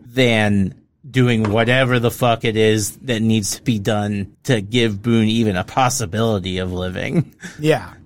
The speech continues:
Speaker 1: You know, Kate can deliver a baby. I think that's well within her ability.
Speaker 2: True. And so back on Flashback Island,
Speaker 1: Yes.
Speaker 2: Jack is sitting poolside getting hammered.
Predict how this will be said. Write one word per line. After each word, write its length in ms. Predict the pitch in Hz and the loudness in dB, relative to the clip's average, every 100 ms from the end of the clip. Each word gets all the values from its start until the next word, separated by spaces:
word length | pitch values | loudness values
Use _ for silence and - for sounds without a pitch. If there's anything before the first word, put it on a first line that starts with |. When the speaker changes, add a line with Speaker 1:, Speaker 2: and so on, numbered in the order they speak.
| _ | _
Speaker 1:
You 160 | 185 151 | 2 2
know, 300 | 98 95 110 - - - | 2 -2 -6 -14 -20 -2
Kate 300 | 220 202 - | 0 0 0
can 160 | 120 | -2
deliver 560 | 107 104 98 71 82 - | 0 0 0 -2 -6 -4
a 100 | 110 | -2
baby. 400 | 101 87 - 101 | -2 -4 -8 -4
I 180 | 139 143 | 0 0
think 260 | 143 156 - | 0 -4 0
that's 280 | 127 110 | 0 0
well 260 | 113 110 92 | -2 -2 -2
within 280 | 95 98 92 | -4 -6 -6
her 180 | 90 90 | -4 -6
ability. 680 | 90 95 - 120 165 - - | -6 -6 -6 -4 -4 -6 -8
Speaker 2:
True. 400 | - 147 92 85 _ | -4 -2 -4 -14 _
And 140 | 208 202 | 0 2
so 120 | 240 | 4
back 320 | 190 214 226 | 4 2 2
on 300 | 262 208 180 - | 0 -2 -2 -8
Flashback 680 | - - 175 165 - 175 135 | -14 0 2 2 0 0 0
Island, 500 | 156 135 123 117 113 117 | -2 -2 -4 -6 -2 0
Speaker 1:
Yes. 140 | 110 | 2
Speaker 2:
Jack 560 | 151 143 143 135 - - _ _ _ | 2 2 0 -4 -14 -20 _ _ _
is 640 | 156 147 143 139 131 - - - _ - | 2 4 4 2 0 -2 -6 -18 _ -4
sitting 380 | - 208 196 | 0 0 0
poolside 640 | 196 196 170 - 180 165 143 | 0 2 2 2 2 2 0
getting 200 | 160 156 | -4 -2
hammered. 580 | 123 139 147 147 147 | -2 0 2 2 2